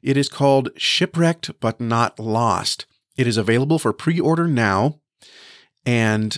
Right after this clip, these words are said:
you're going to hear some familiar voices in this one. Nato Jacobson, Gary Nation, and also a couple of,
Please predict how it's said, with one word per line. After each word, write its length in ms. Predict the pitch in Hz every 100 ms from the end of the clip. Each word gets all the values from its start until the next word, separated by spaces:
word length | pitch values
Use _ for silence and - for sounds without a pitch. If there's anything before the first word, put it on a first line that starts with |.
| - _ -
you're 180 | 117 110
going 160 | 120
to 100 | 127
hear 160 | 135 143
some 260 | - 123 113
familiar 400 | 127 151 202 131
voices 460 | 123 113 117 117
in 260 | - 113 104
this 240 | 104 -
one. 260 | 95 123 175 _ _ _ -
Nato 240 | 107 110
Jacobson, 640 | 117 113 - - 120 120
Gary 340 | 113 113 104 101
Nation, 580 | 104 113 - 131 127 135 - -
and 160 | - 123
also 380 | - 202 - 151
a 60 |
couple 340 | 170 135 127 120
of, 180 | 113